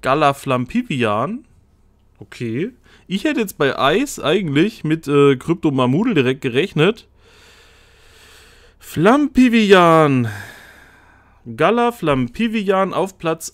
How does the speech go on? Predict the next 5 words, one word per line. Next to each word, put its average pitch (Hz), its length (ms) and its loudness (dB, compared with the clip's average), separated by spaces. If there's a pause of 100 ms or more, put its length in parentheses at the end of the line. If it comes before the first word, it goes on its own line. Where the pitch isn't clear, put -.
eins 123 760 -4
mit 180 280 -4
Eiszahn 185 680 -2
und 165 220 -4
Lawine. 113 920 -2